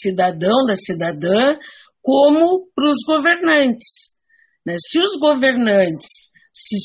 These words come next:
somam a essa, a essas diretrizes internacionais, nós temos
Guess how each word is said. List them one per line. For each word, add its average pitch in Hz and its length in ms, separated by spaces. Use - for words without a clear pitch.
somam 277 540
a 165 160
essa, 175 480
a 156 80
essas 156 580
diretrizes 190 1000
internacionais, 175 1080
nós 240 360
temos 254 320